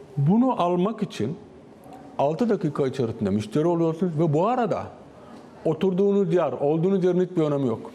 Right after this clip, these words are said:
Bir deniz kenarında da olabilirsiniz, bir ağaç altında da olabilirsiniz ya da evinizin koltuğunda da oturuyor olabilirsiniz. Çok kısa süre içerisinde, altı dakika içerisinde müşteri olup ürünü alıyorsunuz. T F X Target hesabını açıyorsunuz, uygulamayı da indiriyorsunuz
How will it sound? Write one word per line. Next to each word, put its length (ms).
Bir 120
deniz 240
kenarında 460
da 40
olabilirsiniz, 580
bir 220
ağaç 140
altında 380
da 40
olabilirsiniz 680
ya 160
da 200
evinizin 560
koltuğunda 520
da 60
oturuyor 360
olabilirsiniz. 440
Çok 200
kısa 220
süre 220
içerisinde, 340
altı 320
dakika 360
içerisinde 360
müşteri 340
olup 240
ürünü 280
alıyorsunuz. 600
T 140
F 120
X 120
Target 380
hesabını 360
açıyorsunuz, 580
uygulamayı 500
da 60
indiriyorsunuz 600